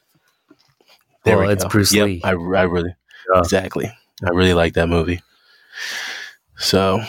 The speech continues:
Speaker 1: there we go.
Speaker 2: I just can't believe you're limiting yourself. You and your sister limiting yourself based on time. That's like not wanting to read a book because it was written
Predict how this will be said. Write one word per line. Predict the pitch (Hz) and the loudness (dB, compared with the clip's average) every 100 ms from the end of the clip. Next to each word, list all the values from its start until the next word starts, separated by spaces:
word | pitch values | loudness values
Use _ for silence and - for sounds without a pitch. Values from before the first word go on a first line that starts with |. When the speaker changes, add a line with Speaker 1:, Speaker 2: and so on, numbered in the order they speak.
| - - - - - - _ - | -12 -14 -14 -16 -18 -20 _ -4
Speaker 1:
there | - 101 | 0 2
we | 101 | 2
go. | 110 120 80 _ _ _ _ _ _ _ _ _ _ _ _ _ _ - - 69 - - - _ - _ - - - - | 2 0 -4 _ _ _ _ _ _ _ _ _ _ _ _ _ _ -20 -20 -20 -20 -20 -20 _ -20 _ -20 -20 -10 -2
Speaker 2:
I | 131 | 0
just | 131 | 2
can't | - 113 | 2 4
believe | 104 104 98 | 4 2 2
you're | |
limiting | 95 95 95 92 92 | 2 4 4 2 0
yourself. | 90 87 - 87 87 - - - - - | 0 -2 -2 -2 -4 -10 -16 -18 -20 -6
You | 104 107 110 | 2 4 6
and | 98 101 92 | 6 4 2
your | 90 | 0
sister | - 90 - 90 | 0 -2 -2 0
limiting | 90 98 92 90 | 2 4 4 2
yourself | 90 87 92 90 - | 0 0 0 -2 0
based | 92 90 90 | 0 0 -2
on | 87 | -6
time. | - 92 85 82 - - - - _ _ _ _ | -4 -4 -6 -10 -12 -18 -18 -20 _ _ _ _
That's | - 107 | 0 2
like | 135 120 | 2 2
not | 92 95 95 | 0 2 4
wanting | 101 98 | 4 4
to | 90 | 2
read | 92 87 | 2 0
a | |
book | 82 87 85 - - _ _ _ _ _ - _ _ | -2 -4 -4 -8 -16 _ _ _ _ _ -20 _ _
because | 101 104 92 | -2 0 2
it | |
was | 90 90 85 - _ _ _ _ - | 2 2 -2 -6 _ _ _ _ -2
written | 101 98 98 95 92 87 | 2 4 4 2 0 -4